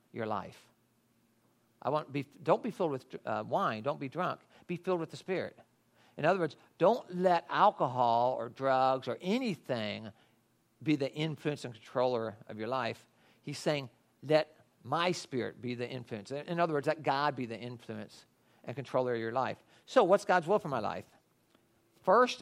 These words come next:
is to put faith in him. Okay, I'm going to heaven because of what he's done for me. That's God's will. Second thing is to allow him to influence and control me. Okay, God,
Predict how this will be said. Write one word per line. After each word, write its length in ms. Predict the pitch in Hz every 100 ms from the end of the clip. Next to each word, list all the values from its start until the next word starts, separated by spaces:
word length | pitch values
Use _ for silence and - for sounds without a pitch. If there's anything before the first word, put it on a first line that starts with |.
| -
is 140 | 151
to 100 | -
put 200 | - 185 - _
faith 260 | 185 196 -
in 80 | 123
him. 380 | 113 92 95 104 _ _ _ -
Okay, 180 | 117 131
I'm 140 | 135
going 160 | 160 165
to 40 |
heaven 140 | 147 147
because 220 | 143 117
of 40 |
what 120 | 120
he's 100 | 120
done 160 | 113 120
for 80 | 113
me. 200 | 107 90
That's 220 | 123 123
God's 220 | 135 117
will. 260 | 104 92 90 - _ - _
Second 400 | - 220 226 202
thing 320 | 175 165 180 - -
is 120 | 180
to 80 | -
allow 240 | 190 190 202
him 160 | 196
to 100 | 185
influence 500 | 190 214 190 214 208
and 100 | 196
control 1080 | - 175 - - - 233 285 269 143 90 98 - _ _ _ _ _ -
me. 300 | 135 113 - 92 _ _ _ _ _ _ _ _ _ _ _ _ _ _ _
Okay, 100 | -
God, 400 | 151 151 156 165